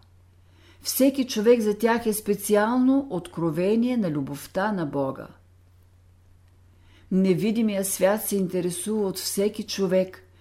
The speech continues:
в когото любовта си е пробудила. Там всички същества спират работата си за момент и отправят вниманието си към съществото, което люби.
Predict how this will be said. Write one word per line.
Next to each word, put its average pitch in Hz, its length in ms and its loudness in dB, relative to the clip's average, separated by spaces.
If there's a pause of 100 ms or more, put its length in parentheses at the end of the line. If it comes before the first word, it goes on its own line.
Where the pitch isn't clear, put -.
(220)
в - 100 -20
когото 196 460 4
любовта 180 580 0
си 214 220 -2
е 180 100 -2
пробудила. 151 680 -4 (840)
Там 240 300 4
всички 277 480 0
същества 202 840 0 (320)
спират 254 720 2
работата 202 680 2
си 180 180 -2
за 165 160 0
момент 175 580 0 (280)
и 220 140 0
отправят 220 680 2
вниманието 190 760 0
си 185 180 -6
към 180 160 -2
съществото, 180 1000 -4
което 147 420 -4
люби. 139 460 -6